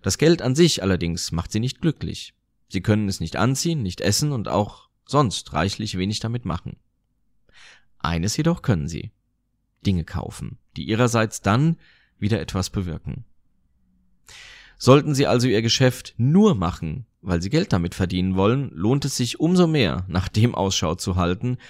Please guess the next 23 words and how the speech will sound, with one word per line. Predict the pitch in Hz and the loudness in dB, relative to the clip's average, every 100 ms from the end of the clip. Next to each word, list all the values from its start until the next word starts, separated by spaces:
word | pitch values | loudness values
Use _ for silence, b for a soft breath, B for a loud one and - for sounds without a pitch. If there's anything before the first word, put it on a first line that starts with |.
| B B | B B
das | 95 95 | -4 -2
Ihrem | 110 113 | -2 -2
Geschäft | 107 - 113 - - | -2 0 -2 -4 -4
Herz | 123 131 - | -2 -2 -6
einhaucht. | 60 80 80 64 - - - _ _ _ _ _ _ _ _ _ _ _ _ | -6 -6 -4 -6 -8 -14 -18 _ _ _ _ _ _ _ _ _ _ _ _
Oder | - 110 123 | 2 6 6
auch | 101 101 | 4 0
nach | 90 | -2
dem, | - 90 113 160 175 b b b b | -2 0 2 0 -4 b b b b
was | 92 98 | -2 0
Sie | 113 | 0
mit | 107 - - | -2 -4 -4
dem | 101 | -2
Geld | 101 101 117 - - _ - | 2 2 0 -6 -16 _ -6
erreichen | 92 180 269 92 | -2 -2 -4 -6
wollen. | 78 67 71 - _ _ _ _ _ _ _ _ _ _ - | -4 -4 -6 -10 _ _ _ _ _ _ _ _ _ _ -6
Also | 85 80 | -6 0
Geld | 113 160 180 - - | 2 2 0 -8 -8
als | 82 82 - - - | -8 -8 -12 -14 -8
wirklich | 107 165 135 110 - | 2 2 2 -6 -6
ganz | - 185 - | -6 -6 -6
alleiniger | 113 120 131 120 113 | -2 -2 -2 -2 -4
Faktor | - 123 - 78 | -4 -8 -6 -10